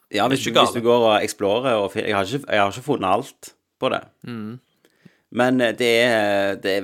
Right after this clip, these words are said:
Speaker 1: veldig bra.
Speaker 2: Men er, er det
Speaker 3: Ja.
Speaker 2: Metroidvania-stil på det?
Speaker 1: Det er Metroidvania, Ori, minner det gjerne
Speaker 2: Ja.
Speaker 1: mest om.
Speaker 2: Ja.
Speaker 3: Seriøst, da er det jo noe for meg, da.
Speaker 1: Ja, ja, dere hadde elsket det. Og
Speaker 2: Ja, ja.
Speaker 3: Men hvordan
Speaker 1: historien
Speaker 3: er
Speaker 1: også,
Speaker 3: combaten?
Speaker 1: combaten er steinbra.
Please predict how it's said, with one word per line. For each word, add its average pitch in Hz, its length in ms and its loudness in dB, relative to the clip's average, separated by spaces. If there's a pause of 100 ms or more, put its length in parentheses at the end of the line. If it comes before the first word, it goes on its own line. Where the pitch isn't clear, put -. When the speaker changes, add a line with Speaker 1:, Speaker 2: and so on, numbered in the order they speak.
Speaker 1:
veldig 73 220 -8
bra. 123 240 -2 (600)
Speaker 2:
Men 127 120 -2
er, 127 200 4
er 127 140 2
det 131 100 4
Speaker 3:
Ja. 127 60 2
Speaker 2:
Metroidvania-stil 123 1120 -2
på 135 160 -2
det? - 80 -8 (360)
Speaker 1:
Det 113 120 2
er 131 40 2
Metroidvania, 139 640 0
Ori, 110 440 2 (160)
minner 101 220 -6
det 101 100 -4
gjerne 98 180 -2
Speaker 2:
Ja. 98 60 2
Speaker 1:
mest - 180 -6
om. 90 220 -10 (600)
Speaker 2:
Ja. 156 180 -2 (180)
Speaker 3:
Seriøst, 120 520 -8
da 123 120 -4
er 135 40 0
det 156 100 0
jo 143 40 0
noe 113 100 -2
for 117 120 -6
meg, 113 260 -6
da. 127 140 -6 (140)
Speaker 1:
Ja, 117 200 2
ja, 92 200 4
dere 101 200 -6
hadde 90 180 -4
elsket 139 200 -10
det. 80 160 -6 (420)
Og 123 220 2
Speaker 2:
Ja, 113 160 2
ja. 107 40 0
Speaker 3:
Men 123 100 2
hvordan 170 100 4
Speaker 1:
historien 127 120 2
Speaker 3:
er 113 40 0
Speaker 1:
også, 139 100 4 (400)
Speaker 3:
combaten? 80 180 -16 (300)
Speaker 1:
combaten 135 420 -2
er 117 140 0
steinbra. 87 640 -4